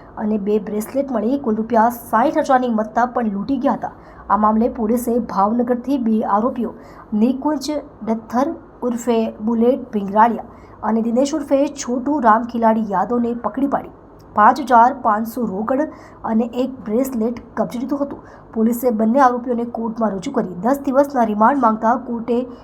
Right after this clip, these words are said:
બે દિવસના રિમાન્ડ મંજૂર કર્યા છે. આ ગુનામાં વધુ બે દિવસથી એક શકમંદ આરોપીની અટક પણ કરી છે. દિનેશ અગાઉ મહિલાની બાજુના રૂમમાં રહેતો હતો, ત્યારથી જ તેણે મહિલા પર દાનત બગાડી હતી.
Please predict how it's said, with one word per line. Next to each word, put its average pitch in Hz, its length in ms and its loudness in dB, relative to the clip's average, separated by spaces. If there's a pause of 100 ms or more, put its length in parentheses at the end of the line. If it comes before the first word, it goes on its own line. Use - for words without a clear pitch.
(200)
બે 240 180 4
દિવસના 285 360 4
રિમાન્ડ 214 460 0
મંજૂર 196 360 -2
કર્યા 262 300 0
છે. - 160 -8 (440)
આ 233 40 0
ગુનામાં 233 400 2
વધુ 269 180 2
બે 240 160 0
દિવસથી 247 360 0
એક 262 220 -2 (100)
શકમંદ 254 480 -4
આરોપીની 240 460 2
અટક 220 300 -2 (100)
પણ 233 180 2
કરી 269 220 -2
છે. - 160 -6 (460)
દિનેશ 226 440 4
અગાઉ 240 360 4
મહિલાની 226 580 2
બાજુના 214 540 2
રૂમમાં 214 320 0
રહેતો 233 220 -2
હતો, 240 320 0 (320)
ત્યારથી 233 400 2
જ 277 100 -6
તેણે 233 200 -2
મહિલા 214 400 2
પર 226 200 0
દાનત 196 460 -4
બગાડી 208 360 -4
હતી. 262 220 -4